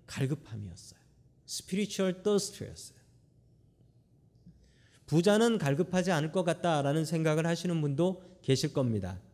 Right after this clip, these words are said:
"아, 저 집은 걱정거리도 없고 근심거리도 없을 거야"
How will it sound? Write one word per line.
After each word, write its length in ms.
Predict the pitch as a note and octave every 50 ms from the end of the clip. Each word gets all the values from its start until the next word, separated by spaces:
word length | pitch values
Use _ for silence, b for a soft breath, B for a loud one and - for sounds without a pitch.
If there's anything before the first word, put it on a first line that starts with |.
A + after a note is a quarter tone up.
| b b b b b
"아, 100 | A2 A2+
저 160 | G#2+ - D3+
집은 380 | D#3 D#3+ F#3 E3+ F3+ G#3 F#3 C#3+
걱정거리도 680 | C3 C#3+ C3+ - - F3+ F3 E3+ F3+ E3+ E3 D#3 D#3+ D3+
없고 260 | C#3 - - F#3+ F#3
근심거리도 600 | - D3+ D3+ C#3+ E3 D3+ D#3 E3+ D#3 D#3 D#3 D3+
없을 300 | B2+ A2+ - D3 C3+ B2+
거야" 420 | - C3+ C3 A#2 G#2+ G2+ F#2 F2+